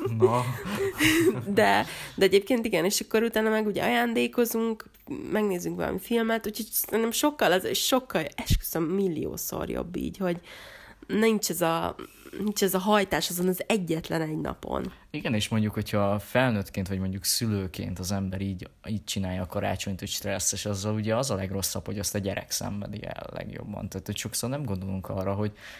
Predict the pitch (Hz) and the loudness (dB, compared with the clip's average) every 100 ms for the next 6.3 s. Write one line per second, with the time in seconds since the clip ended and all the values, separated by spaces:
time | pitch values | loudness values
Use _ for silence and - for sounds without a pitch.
0 | - - 101 104 104 107 110 101 98 - | -12 -4 -2 0 0 2 2 2 0 -6
1 | - _ _ - - 113 101 98 98 104 | -20 _ _ -16 -2 0 0 0 0 2
2 | 104 101 117 101 95 98 98 101 98 - | 2 4 4 4 -2 -4 -2 -2 -4 -6
3 | - 117 110 104 - 101 98 98 104 101 | -4 2 2 2 -2 -4 -2 -2 -2 -2
4 | 104 104 104 - 101 101 113 139 123 101 | -2 -2 -4 -4 -2 0 0 0 0 -2
5 | 98 98 - 98 98 101 104 104 104 117 | -4 -6 -4 -4 -4 -4 -4 -4 -4 -4
6 | 113 113 101 | -4 -6 -10